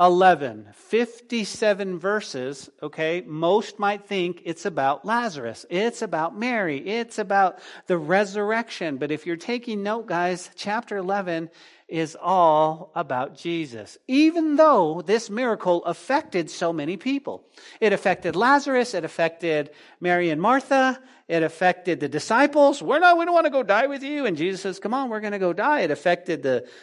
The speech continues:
the family and friends. It, it affected all kinds of people. Okay? The purpose of Lazarus,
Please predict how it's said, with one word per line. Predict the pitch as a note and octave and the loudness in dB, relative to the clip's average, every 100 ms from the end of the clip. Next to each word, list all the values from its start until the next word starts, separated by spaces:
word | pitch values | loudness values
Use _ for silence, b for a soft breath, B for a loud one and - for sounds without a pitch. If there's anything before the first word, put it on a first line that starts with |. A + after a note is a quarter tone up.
| B - | B -2
the | D#3 C#3+ C3+ - | 2 4 4 2
family | G3+ B3 C4 C#4 C4 | 2 2 2 0 0
and | F3+ | -2
friends. | E3+ C4 D4 D4+ F3+ | 0 2 2 0 -2
It, | E3+ F3+ - | -2 -2 -6
it | A3 A#3+ | -4 -4
affected | A#3+ B3+ B3 A3+ | -2 -4 -2 0
all | A#3 | 0
kinds | A#3+ B3 A3+ | 0 -4 -4
of | A#3 | -8
people. | - D4 D#4 C3+ G#2 - _ _ _ _ _ _ _ - | -4 -4 -2 -4 -6 -10 _ _ _ _ _ _ _ -10
Okay? | D#3 G#3 A#3 C#4 C#4+ _ _ _ _ _ _ _ _ _ _ _ _ _ _ _ _ D#3 | -4 -2 -2 -4 -8 _ _ _ _ _ _ _ _ _ _ _ _ _ _ _ _ -14
The | D3 F#3 | -4 -4
purpose | F#3+ - - D#4+ F4 E4+ E3+ G#2+ - - - - - _ _ _ _ _ _ _ _ _ _ _ _ _ _ _ _ _ _ _ _ | -4 -10 0 0 0 -2 -4 -4 -12 -14 -14 -12 -14 _ _ _ _ _ _ _ _ _ _ _ _ _ _ _ _ _ _ _ _
of | F3 D#3+ D3 | 0 0 0
Lazarus, | G3 C4 D4 D#4 G#3 E3+ C#3 B2+ A#2 - | 2 4 4 4 0 -4 -2 -4 -8 -16